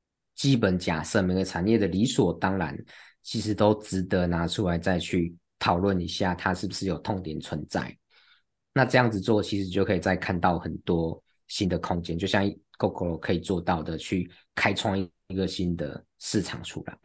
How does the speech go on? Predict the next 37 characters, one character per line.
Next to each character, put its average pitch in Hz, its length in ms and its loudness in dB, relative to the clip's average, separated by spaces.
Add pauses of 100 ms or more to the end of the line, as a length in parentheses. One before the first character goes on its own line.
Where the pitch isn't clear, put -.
(1080)
好， - 240 -8 (200)
那， 160 280 6 (180)
呃， 139 60 6
我 127 100 8
们 135 120 8
今 180 180 10
天 180 320 10
第 170 200 12
二 147 80 10
集 113 160 -2
的 104 120 4
讨 92 260 0
论 110 200 6
就 107 140 4
是 107 180 -2
依 104 180 -2
照 98 460 4 (180)
Gogoro 92 580 2
的 85 220 0
三 95 280 2
个 92 100 4
商 90 260 2
业 95 120 4
模 80 200 0
式， 80 360 -2 (380)
那 98 160 4
去 95 200 -2
做 85 540 2
大 92 160 2
家 87 300 0 (100)
的 73 600 -6
讨 87 220 -2
论 90 220 -2
这 85 100 -6
样 82 200 -4
子。 - 140 -10
那 110 200 4